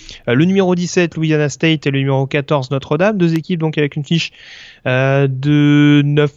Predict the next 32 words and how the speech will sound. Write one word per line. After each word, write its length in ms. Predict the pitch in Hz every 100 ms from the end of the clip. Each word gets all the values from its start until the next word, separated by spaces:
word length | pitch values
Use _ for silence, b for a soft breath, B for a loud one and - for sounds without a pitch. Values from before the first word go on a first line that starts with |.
| _ -
trois. 640 | 135 156 175 208 233 240
A 120 | 151
priori, 680 | 156 - - 180 180 180 208
on 100 | 185
a 80 | 156
deux 140 | 151
profils 420 | 156 165 151 180
plus 480 | 160 - 143 170 185
ou 60 | 175
moins 160 | 175
similaires, 560 | 170 - 175 165 175 190
deux 160 | 165 147
équipes, 220 | 156 151
on 40 | 147
va 100 | 143
dire, 160 | 143
très 160 | - 147
portées 380 | - 151 - 165
sur 240 | - 151
le 180 | 143 143
jeu 160 | 135
au 120 | 139 131
sol. 360 | - 165 190 - B B B B -
Euh, 520 | 127 131 131 127 127 127
quel 280 | 151 151
est 60 | 147
le 120 | 143
facteur 640 | 123 - 165 - 175 185
qui 100 | -
te 80 | 151
paraît 320 | 139 156 151
décisif 760 | 147 156 156 170 156 160 180